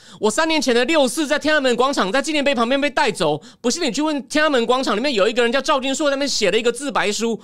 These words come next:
我版面上写了一个自白书，其实我里面全部都在骂他们，是你们自己封锁消息。我的经历，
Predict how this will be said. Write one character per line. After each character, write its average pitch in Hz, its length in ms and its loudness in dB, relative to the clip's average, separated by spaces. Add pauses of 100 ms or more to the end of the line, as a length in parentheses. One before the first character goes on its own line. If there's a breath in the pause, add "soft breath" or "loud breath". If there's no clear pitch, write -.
(160 loud breath)
我 233 80 -2
版 208 120 0
面 302 140 -4
上 339 140 -2
写 247 100 -2
了 226 80 2
一 - 20 2
个 254 60 0
自 294 160 -6
白 233 160 0
书， 226 300 -4 (200 loud breath)
其 294 140 -2
实 277 100 -2
我 294 140 2
里 202 80 -2
面 269 160 -2
全 240 100 -2
部 277 80 0
都 262 120 0
在 262 100 0
骂 277 180 2
他 226 160 0
们， 196 160 -2 (160 soft breath)
是 359 140 -4
你 330 60 -2
们 220 120 0
自 294 120 -6
己 247 100 -2
封 269 180 0
锁 185 160 0
消 240 220 0
息。 160 300 -6 (760 soft breath)
我 226 160 2
的 262 140 0
经 294 240 -4
历， 311 320 -2